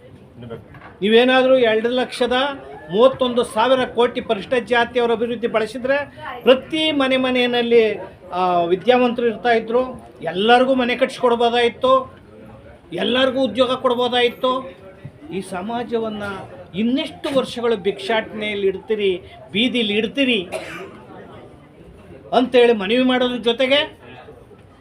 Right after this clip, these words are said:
ನಾವು ತಾರೀಕು ಹದಿನೈದು ಒಂಬತ್ತು ಎರಡು ಸಾವಿರದ ಇಪ್ಪತ್ತೈದರಂದು, ಹದಿನೈದು ಒಂಬತ್ತು ಎರಡು ಸಾವಿರದ ಇಪ್ಪತ್ತೈದರಂದು ರಾಜ್ಯಾದ್ಯಂತ ಹೋರಾಟ ಮಾಡ್ತೇವೆ.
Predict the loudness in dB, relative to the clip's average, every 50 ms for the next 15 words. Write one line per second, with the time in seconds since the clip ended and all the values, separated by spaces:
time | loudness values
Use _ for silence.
0 | -20 -20 -20 -20 -20 -20 -20 -20 -20 -20 -20 -20 -20 -10 -4 0 2 2 4 4
1 | 4 2 2 -2 -6 -12 -18 -20 -20 -20 -10 -6 -2 0 2 2 2 0 0 0
2 | 0 0 0 0 -4 -8 -14 -20 -20 -20 -20 -20 -20 -20 -20 -20 -4 -2 0 2
3 | 2 4 4 4 4 4 4 4 4 2 2 -2 -8 -10 -6 -6 -4 0 2 2
4 | 2 2 0 -4 -4 -4 -6 -8 -6 -4 -4 -4 -4 -4 -2 0 0 0 2 0
5 | -2 -2 -2 -2 -4 -2 0 -2 -2 -2 0 -2 -2 -4 -4 -6 -8 -8 -12 -14
6 | -18 -20 -20 -20 -20 -20 -20 -20 -20 -20 -20 -20 -20 -20 -20 -20 -20 -20 -20 -20
7 | -20 -16 -4 -2 0 0 2 4 4 6 6 4 4 4 2 2 0 -2 -6 -6
8 | -6 -6 -2 0 -2 -2 -2 -2 0 0 2 2 0 -2 -4 -6 -6 -4 -2 -2
9 | -2 -2 0 -2 -2 -2 -2 -4 -4 -4 -4 -2 -4 -4 -2 -2 -2 -2 -2 -4
10 | -4 -4 -6 -6 -8 -10 -16 -20 -18 -16 -14 -12 -12 -8 -4 -2 -2 -2 -2 -2
11 | -2 2 4 4 4 4 2 0 0 0 0 -2 0 0 0 -2 -2 -4 -4 -4
12 | -4 -6 -4 -4 -2 -2 0 0 0 0 -2 -2 -6 -8